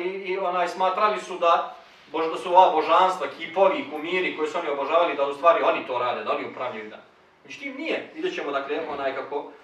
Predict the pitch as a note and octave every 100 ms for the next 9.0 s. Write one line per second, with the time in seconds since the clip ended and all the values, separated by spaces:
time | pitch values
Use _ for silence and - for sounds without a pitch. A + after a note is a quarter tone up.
0 | _ - C#3+ D3 C#3+ D3 - F#3 E3+ -
1 | F3+ - G3+ G3+ A#3 G#3 G3 C#4 A3+ G#3+
2 | G#3 - F4+ D4+ A#3 A#3 A3 G3+ F3+ D#3+
3 | C#3+ - - - - - - _ _ -
4 | - - D#4 C4 D#4+ C#4+ C4 F4 E4 -
5 | C#4 C4 B3+ A3+ F#3+ D#3+ E3 D3 - -
6 | - B2+ A2+ - - - - _ _ _
7 | _ _ _ _ _ _ _ _ G3 F#3+
8 | D3+ - - - - - - - -